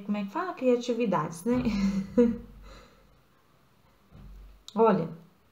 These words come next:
coloquei quatro pérolas, número três. Agora, coloquei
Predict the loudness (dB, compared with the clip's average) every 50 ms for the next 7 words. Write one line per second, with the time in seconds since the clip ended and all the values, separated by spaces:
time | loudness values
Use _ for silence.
0 | _ _ _ _ _ _ _ _ -20 -20 -6 2 4 4 6 6 6 6 8 8
1 | 8 8 8 8 10 10 10 8 4 0 4 6 8 8 10 10 12 10 10 10
2 | 8 4 2 -2 -2 2 6 8 8 10 10 8 6 4 2 2 6 8 8 8
3 | 8 8 4 -2 -6 -8 -10 -14 -20 -20 -20 -20 -20 -20 -20 -20 -6 0 2 2
4 | 6 8 10 10 10 10 8 6 6 6 6 6 6 2 0 -2 -2 2 4 4
5 | 4 4 4 2 2